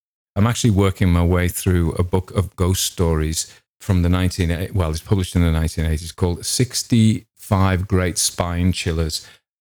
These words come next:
The editor of this is Mary Danby, and, uh, Mary Danby's edited a lot of horror story books, and there's a <laughs> terrible, terrible review on Amazon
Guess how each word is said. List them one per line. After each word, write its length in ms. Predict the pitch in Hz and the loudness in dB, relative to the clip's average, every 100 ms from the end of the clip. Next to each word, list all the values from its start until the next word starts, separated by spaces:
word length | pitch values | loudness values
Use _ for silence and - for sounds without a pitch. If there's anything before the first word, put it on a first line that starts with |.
| - | -6
The 360 | 101 95 95 - 110 | -2 0 0 -2 -2
editor 400 | 113 - 101 85 | -2 0 0 0
of 140 | 76 | 0
this 500 | 85 78 - - - | -2 -2 -6 -8 -4
is 220 | 90 85 | -4 0
Mary 680 | 87 98 104 104 98 92 - _ _ _ | 2 2 2 2 2 0 -6 _ _ _
Danby, 600 | 92 98 110 104 90 80 _ _ _ _ _ _ - | -2 2 4 4 0 -6 _ _ _ _ _ _ -2
and, 360 | 98 95 92 | 2 4 4
uh, 120 | 95 80 | 2 2
Mary 300 | 95 92 90 | 2 2 2
Danby's 380 | 87 85 82 | 2 2 0
edited 400 | 92 90 82 90 | -2 -4 -2 0
a 60 | 82 | 2
lot 220 | 85 87 | 2 0
of 80 | 85 | -2
horror 200 | 90 90 | -2 -2
story 320 | - 90 85 | -2 0 0
books, 340 | 82 80 - - - _ - | 0 -4 -4 -12 -20 _ 0
and 140 | 101 | 0
there's 140 | 104 | 2
a 60 | 120 | 0
<laughs> 100 | - | 0
terrible, 480 | - - 131 113 95 | -2 2 2 2 0
terrible 440 | - 113 107 98 | 2 0 2 2
review 600 | 92 92 87 92 98 87 | 2 0 2 2 2 2
on 180 | 90 101 95 | 0 0 0
Amazon 520 | 90 92 90 82 | 0 0 0 -2